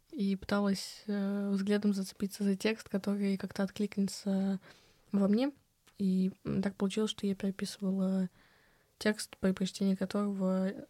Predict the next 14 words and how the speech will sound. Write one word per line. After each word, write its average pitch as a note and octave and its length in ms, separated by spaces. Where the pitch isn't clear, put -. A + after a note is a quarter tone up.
мне G3+ 240
показалось, F#3+ 420
что - 160
он F#3 480
отражает, F#3+ 640
э, F3+ 80
не G3+ 180
так G3+ 160
давно G3 220
пройденный F#3+ 400
период F3 380
в F#3 80
моей F#3 160
жизни. G3+ 440